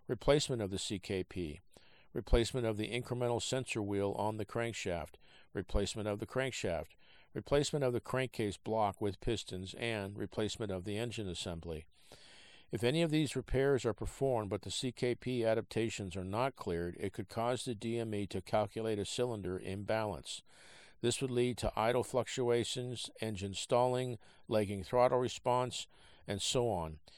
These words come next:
In many applications, the incremental wheel adaptation cannot simply be cleared. The module must be programmed. Be sure to check the O E M service information before beginning such a,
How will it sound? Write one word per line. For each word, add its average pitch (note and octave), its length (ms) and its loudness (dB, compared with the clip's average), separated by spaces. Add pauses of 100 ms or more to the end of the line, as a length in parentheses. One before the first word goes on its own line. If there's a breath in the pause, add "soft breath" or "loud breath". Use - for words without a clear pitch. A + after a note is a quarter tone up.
(200 loud breath)
In G#2+ 140 -2
many C3+ 240 2
applications, A2+ 920 0
the G2+ 120 -2
incremental B2 540 2
wheel G2 420 4 (1040 soft breath)
adaptation B2 760 6
cannot A2+ 440 2
simply G#2+ 380 0
be F#2 180 -2
cleared. F#2 540 0 (480 loud breath)
The A2 80 2
module A2+ 480 4
must A#2 320 4
be B2 100 2
programmed. G2 680 4 (400 loud breath)
Be A2+ 60 0
sure C3+ 240 4
to C#3+ 80 0
check B2 280 4
the - 160 -2
O A#2+ 180 6
E B2 120 4
M A2 140 0
service A#2+ 440 2
information G2 640 -2
before G2 320 0
beginning G#2 560 2
such - 340 2
a, G#2+ 220 6